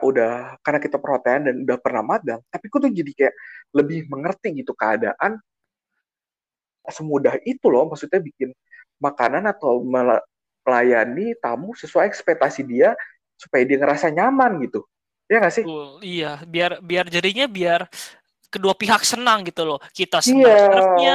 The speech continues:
Speaker 2: merekanya senang gitu, dan pihak kitchen juga semua senang gitu.
Speaker 1: Hmm, betul, betul. Nah, kan gini nih, Ger. Ini kan kita kebetulan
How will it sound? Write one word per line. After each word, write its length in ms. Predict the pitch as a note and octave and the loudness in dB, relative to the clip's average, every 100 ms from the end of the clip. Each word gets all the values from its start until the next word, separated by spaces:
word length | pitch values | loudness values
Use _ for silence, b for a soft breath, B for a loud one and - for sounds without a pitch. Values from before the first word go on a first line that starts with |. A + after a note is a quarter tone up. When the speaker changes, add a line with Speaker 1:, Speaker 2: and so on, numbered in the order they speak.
| B3+ | 2
Speaker 2:
merekanya 480 | F#3 D#3 E3 D#3+ D#3 | -2 -4 -4 -4 -4
senang 480 | - G#3+ B3 A#3+ A3 | -8 -8 -4 -2 -2
gitu, 160 | G3+ | -6
dan 240 | F3 E3 D#3+ | -4 -4 -4
pihak 240 | E3 - | -8 -8
kitchen 400 | F#3+ - F3+ E3+ | -10 -8 -8 -8
juga 240 | E3 E3+ | -6 -4
semua 240 | - F3 D#3+ | -4 -2 -4
senang 720 | F#3+ G#3+ G3+ F3 E3 D#3 D#3 | -4 -2 2 4 2 0 -6
gitu. 400 | C3 - - C3+ | -16 -18 -16 -6
Speaker 1:
Hmm, 400 | G#3+ A3 G3 D#3 | -4 -4 -4 -4
betul, 240 | D3+ F#3 | 0 0
betul. 480 | D#3+ D3 D3 C3+ C3 | 0 -2 0 2 4
Nah, 240 | C#3+ C3+ A#2 - _ b b _ | 4 2 -2 -14 _ b b _
kan 180 | C4 B3+ | 0 2
gini 180 | C#3+ B2 | 0 -2
nih, 100 | B2 A#2 | 0 2
Ger. 120 | G#2+ | 0
Ini 120 | - F3 | 0 0
kan 100 | - G3+ | 2 2
kita 160 | A3 | -2
kebetulan 400 | E3 C#3 C#3+ F#3 | 0 0 2 2